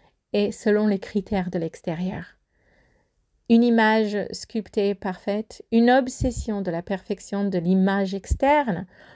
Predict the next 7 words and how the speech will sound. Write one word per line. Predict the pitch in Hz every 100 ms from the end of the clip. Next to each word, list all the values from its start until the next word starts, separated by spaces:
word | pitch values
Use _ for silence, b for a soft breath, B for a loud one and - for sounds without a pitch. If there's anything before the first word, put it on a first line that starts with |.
| b b
les | 214 233 269 254
attentes | 247 - 240 226 214
conformées | - 311 330 - 262 247 240 208 -
aux | - 226 220
attentes | 214 - 214 175 -
de | 185 185
l'extérieur, | 190 208 - - 208 214 202 220